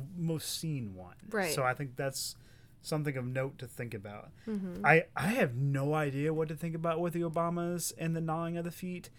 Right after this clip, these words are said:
Speaker 1: You said that's a demon. I don't, I don't even know what that is. Like, maybe they have a mouse problem. I don't, because, like,
Speaker 2: <laughs>
Speaker 1: I, that just doesn't fit with anything else. Like, that doesn't fit with anything else that's been said.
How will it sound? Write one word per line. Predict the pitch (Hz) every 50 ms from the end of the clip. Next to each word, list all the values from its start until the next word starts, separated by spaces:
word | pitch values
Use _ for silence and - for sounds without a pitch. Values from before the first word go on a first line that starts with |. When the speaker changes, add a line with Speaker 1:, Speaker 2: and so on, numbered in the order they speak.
| - - - - - - - - -
Speaker 1:
You | 147 165 190
said | - - 214 190
that's | 196 180 -
a | 151
demon. | 120 127 127 139 147 156 160 160 160 -
I | - 143
don't, | 180 190 165 - - - - - - - - - - - - - - - - - - - - - - - - - -
I | - - 202
don't | 226 180
even | 143 120 117 120 120
know | 120 117 120 123 117 113 107 104 95 - - - -
what | 113 117 107
that | 110 107
is. | 107 98 -
Like, | 120 98 95
maybe | 131 160 196
they | 185 208
have | 185 143
a | 117
mouse | 101 98 98 110 131 139 -
problem. | - - - 156 160 160 165 165 165 165 165 - - - -
I | 127
don't, | 135 139 143 147 - - - - - - - - - -
because, | 165 - - 180 170 480 170
like, | 170 160 156 151 147 147 294 -
Speaker 2:
<laughs> | -
Speaker 1:
I, | - 156 170 185 190 175 170 - - 220 - - - 220 - -
that | 156 175
just | 170 208 -
doesn't | - 226 202 196 185 156
fit | - - - 185 202 233 -
with | 190 - 175
anything | 165 156 151 - 160 147 143
else. | 180 247 208 113 107 - - - -
Like, | 151 139 131
that | 143 160 151
doesn't | 160 151 - 156 135 -
fit | - - - 160 156 156 131
with | 127 120 - -
anything | 135 127 131 127 123 - - 123 120 120 120 120 113 104 - - - - - - - - - -
else | 135 123 127 120 -
that's | 123 113 -
been | 120 113 101
said. | - - 123 110 107 95 87 85 -